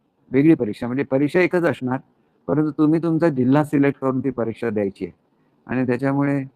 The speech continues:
तो सुद्धा दिलासा हा नि-, निश्चितपणे बेरोजगारांना त्या ठिकाणी मिळू शकेल, डीएड बेरोजगारांना,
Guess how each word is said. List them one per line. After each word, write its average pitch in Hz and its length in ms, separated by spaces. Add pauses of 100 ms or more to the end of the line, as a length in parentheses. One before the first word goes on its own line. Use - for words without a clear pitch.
(240)
तो 147 100
सुद्धा 135 260
दिलासा 110 440 (520)
हा 110 60
नि-, 113 260
निश्चितपणे 123 680 (380)
बेरोजगारांना 113 800 (220)
त्या 107 80
ठिकाणी 117 400
मिळू 117 240
शकेल, 101 420
डीएड 104 240
बेरोजगारांना, 104 840